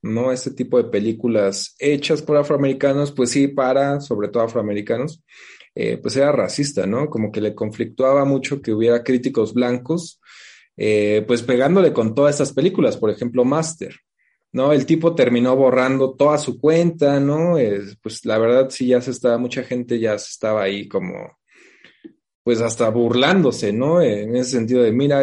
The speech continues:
pues ya no vas a poder criticar, ¿no? Estas películas de afroamericanos porque te van a tachar de racista, ¿no? Entonces,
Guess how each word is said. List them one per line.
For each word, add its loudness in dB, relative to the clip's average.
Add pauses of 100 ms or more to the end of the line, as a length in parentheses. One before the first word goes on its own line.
(140)
pues -8
ya 0
no 0
vas 0
a -6
poder 0
criticar, -4 (240)
¿no? -4
Estas -4
películas -2
de -4
afroamericanos -4
porque -6 (140)
te -4
van 0
a -4
tachar -4
de 0
racista, -2 (580)
¿no? -2
Entonces, 0